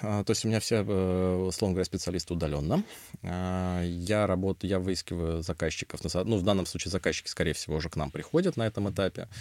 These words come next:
А, выясняю спецификацию у заказчика, понимаю, какая нужна команда, а, и дальше смотрю, кто у меня есть в заначке.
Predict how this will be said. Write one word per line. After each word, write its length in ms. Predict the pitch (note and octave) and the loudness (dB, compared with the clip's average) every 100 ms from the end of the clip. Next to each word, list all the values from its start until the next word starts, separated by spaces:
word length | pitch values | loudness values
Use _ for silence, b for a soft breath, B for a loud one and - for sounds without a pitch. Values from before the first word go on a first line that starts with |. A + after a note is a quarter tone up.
| B B | B B
А, 100 | G#2 | -2
выясняю 400 | F2+ G#2 - G2+ | 2 2 4 0
спецификацию 840 | E2+ E2+ - - - D2+ - A2+ F3 | 0 -6 -8 -8 -2 -2 0 -2 0
у 80 | D#3+ | 2
заказчика, 640 | D3+ D#3 D#3 - - C#3+ | 0 0 -2 -2 -4 -2
понимаю, 480 | - A2+ A2 G#2+ F2+ | 0 2 4 4 2
какая 260 | E2+ - F2+ | 0 0 0
нужна 280 | E2+ E2 | 0 -4
команда, 680 | E2 D#2 D2 D2 F2 E3 G3+ - | -4 -2 -2 -2 0 0 -2 -6
а, 220 | F#2 F#2+ | -4 -2
и 140 | A2 | 0
дальше 280 | G#2 C3 - | 2 2 0
смотрю, 500 | - F#2+ F#2+ B2 C#3+ | 0 -2 2 2 2
кто 220 | A#2+ - B2 | 0 0 2
у 60 | |
меня 200 | G2 F#2+ | 2 0
есть 260 | F2+ F#2 - | -2 -2 -2
в 40 | |
заначке. 480 | F2+ F2+ F#2 - | 0 0 -2 -4